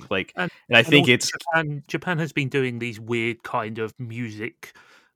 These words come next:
Speaker 2: voice crossovers for, you
Speaker 1: Yeah.
Speaker 2: know, years
Speaker 1: I,
Speaker 2: untold.
Speaker 1: I think a lot of it is the popular voice actors that they get to participate.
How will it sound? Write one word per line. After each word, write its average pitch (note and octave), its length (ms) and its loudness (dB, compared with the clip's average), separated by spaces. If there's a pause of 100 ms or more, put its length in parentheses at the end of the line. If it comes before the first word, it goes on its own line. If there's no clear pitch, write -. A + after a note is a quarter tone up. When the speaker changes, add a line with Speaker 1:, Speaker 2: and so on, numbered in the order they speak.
(200)
Speaker 2:
voice A#2 560 -4
crossovers G#2 960 -8
for, G2 520 -10 (360)
you G#2+ 120 -4
Speaker 1:
Yeah. E2 180 -2
Speaker 2:
know, D2 140 -12 (200)
years A2+ 300 -4
Speaker 1:
I, G#2 60 -2
Speaker 2:
untold. G2 580 -8
Speaker 1:
I A#2+ 60 4
think C3+ 200 2
a C#3 80 6
lot A#2+ 240 12
of G#2+ 100 4
it G#2 120 2
is G2+ 340 0
the F2+ 640 -4 (800)
popular F#2+ 400 2
voice F#2 300 -2
actors F2 480 -2
that E2 100 -8
they E2+ 120 -4
get F2+ 200 -2 (240)
to - 100 -10
participate. F2 720 -6